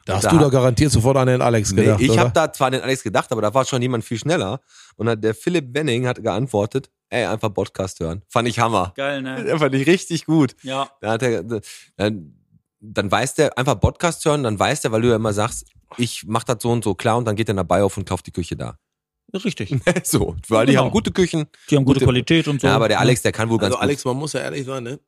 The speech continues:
Speaker 1: Wenn man im Vertrieb fährt, wirklich unterwegs ist, ne?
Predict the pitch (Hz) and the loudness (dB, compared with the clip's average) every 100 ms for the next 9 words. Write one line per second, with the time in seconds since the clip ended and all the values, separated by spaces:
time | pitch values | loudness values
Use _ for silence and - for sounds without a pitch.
0 | _ _ 107 120 117 110 - - 170 - | _ _ -16 -14 -12 -12 -14 -16 -20 -12
1 | 131 78 _ _ _ _ - _ _ _ | -10 -10 _ _ _ _ -20 _ _ _
2 | 135 160 156 156 139 117 120 - 85 - | -8 -6 -8 -6 -4 -2 -4 -6 -14 -12
3 | - | -14